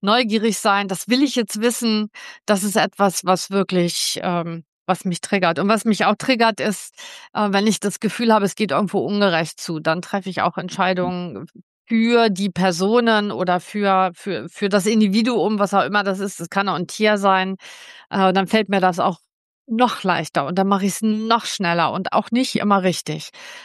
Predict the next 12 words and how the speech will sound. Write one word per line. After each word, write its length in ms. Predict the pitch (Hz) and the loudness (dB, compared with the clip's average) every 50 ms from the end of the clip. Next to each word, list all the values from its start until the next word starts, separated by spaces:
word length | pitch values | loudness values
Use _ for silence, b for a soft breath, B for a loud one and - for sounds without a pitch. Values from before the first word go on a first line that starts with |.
| B B | B B
Aber 240 | - 185 180 185 180 | -2 2 4 4 4
das 200 | 175 190 180 - | 4 2 2 2
sind 220 | - 214 202 190 - | 2 2 2 2 2
so, 360 | 202 190 185 180 180 180 170 175 | 2 2 4 4 4 2 2 -2
das 200 | - 196 180 - | -6 -6 -4 0
würde 160 | 180 185 180 185 | 2 2 2 2
ich 80 | 165 | 0
so 100 | - 151 | 2 2
als 200 | 117 120 151 - | 0 0 0 -2
meine 580 | 180 170 165 170 170 160 160 165 165 165 170 151 _ _ _ - | 0 0 0 0 0 -2 -4 -4 -6 -8 -10 -14 _ _ _ -2
Trigger 460 | - 180 170 170 160 160 156 151 147 _ _ _ - | -2 0 0 0 0 0 -2 -6 -8 _ _ _ -12
bezeichnen. 680 | - 160 - - - 175 170 165 - - 165 156 151 | -12 -10 -10 -4 -2 -2 -2 -2 -4 -10 -12 -14 -14